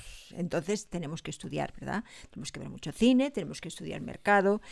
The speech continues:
tenemos que estar formándonos continuamente. Este es el último, el último punto de hoy. ¿Por qué? Porque, mm,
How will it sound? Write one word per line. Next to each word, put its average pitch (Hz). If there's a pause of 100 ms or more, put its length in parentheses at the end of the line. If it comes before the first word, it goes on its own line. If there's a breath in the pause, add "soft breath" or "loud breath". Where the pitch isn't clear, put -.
(260 loud breath)
tenemos 180
que -
estar 208
formándonos 226
continuamente. -
Este -
es -
el 165
último, 160 (340 loud breath)
el 170
último 170
punto 175
de 160
hoy. 160
¿Por -
qué? -
Porque, 190
mm, 185